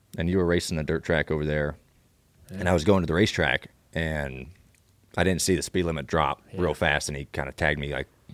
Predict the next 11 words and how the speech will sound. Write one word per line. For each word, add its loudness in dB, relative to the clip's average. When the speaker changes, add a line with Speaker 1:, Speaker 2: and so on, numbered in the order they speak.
Speaker 1:
a -6
few -2
miles -2
away -4
from -8
the -6
Speaker 2:
Yeah. -6
Speaker 1:
track. -4
Speaker 2:
So 4
you 0
mentioned -4